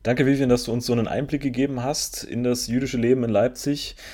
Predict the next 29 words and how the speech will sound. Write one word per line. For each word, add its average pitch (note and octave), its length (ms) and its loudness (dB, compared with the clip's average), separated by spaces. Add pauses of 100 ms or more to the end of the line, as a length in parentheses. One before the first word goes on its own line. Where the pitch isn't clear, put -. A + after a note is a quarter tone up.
(340)
Ihr C3 120 6
habt's D#3 140 0
gehört, D#3 320 2
wenn C3+ 100 4
ihr C#3 80 2
mehr C3+ 120 2
erfahren B2 380 0
wollt, A#2 280 2
dann A2 120 0
schaut B2 280 2
vielleicht A#2+ 340 2
mal A2+ 260 0
im A2+ 160 -2
Stadtgeschichtlichen C3+ 880 -2
Museum B2+ 400 2
vorbei, B2+ 640 4
wenn G2+ 160 0
die A2 80 -2
Pandemie G2+ 380 0
das G2 160 -2
wieder F#2+ 180 -2
zulässt C3+ 440 2
natürlich, A#2 600 0
und G2 280 -4
achtet - 300 2
auf A#2+ 160 2
die A2+ 80 -2
Jüdische A2+ 320 -2
Woche. D#3 320 2